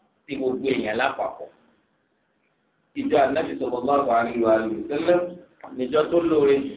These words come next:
tọ́lọ́run bá kó jáde sáwọn èèyàn lápapọ̀. Àyà yẹn, ìgbà tó sọ pé "kuntum khayra ummatin", a sì ti gbàgbọ́. Ibi láti ìjọ tó náà ti di Ànábì wa Muhammad sallallahu alaihi wa sallam lójíṣẹ́ Ọlọ́run. Gbogbo ẹni tí ń bẹ láti ọjọ́ yẹn,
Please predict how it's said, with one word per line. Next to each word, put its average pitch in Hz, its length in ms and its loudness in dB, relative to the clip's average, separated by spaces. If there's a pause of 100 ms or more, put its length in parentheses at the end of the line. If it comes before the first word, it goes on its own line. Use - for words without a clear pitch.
(460)
tọ́lọ́run 147 320 2
bá 135 80 4 (100)
kó - 160 -4
jáde 139 400 2
sáwọn 135 240 0
èèyàn 110 180 -6
lápapọ̀. 117 500 -2 (1200)
Àyà 170 280 2
yẹn, 139 220 -2
ìgbà 131 180 -2
tó 139 160 -4
sọ 165 100 -2
pé 170 160 -2
"kuntum 190 440 0
khayra 185 320 4
ummatin", 131 680 -4
a 160 140 -4
sì 139 160 -8
ti 143 140 -10
gbàgbọ́. 123 440 0 (540)
Ibi 208 180 -2
láti 247 320 0
ìjọ 185 180 -2
tó 202 100 0
náà 170 180 0
ti 139 120 -8
di 143 120 -4
Ànábì 143 320 -2
wa 120 120 0
Muhammad 131 500 -6 (100)
sallallahu 131 600 0
alaihi 123 300 -2
wa 120 140 2 (320)
sallam 143 320 -2
lójíṣẹ́ 135 520 -2
Ọlọ́run. 117 400 -2 (1600)
Gbogbo 165 220 0
ẹni 165 180 0
tí 185 120 -6
ń 180 140 -6
bẹ 156 120 2
láti 180 260 2
ọjọ́ 139 260 -2
yẹn, - 220 -6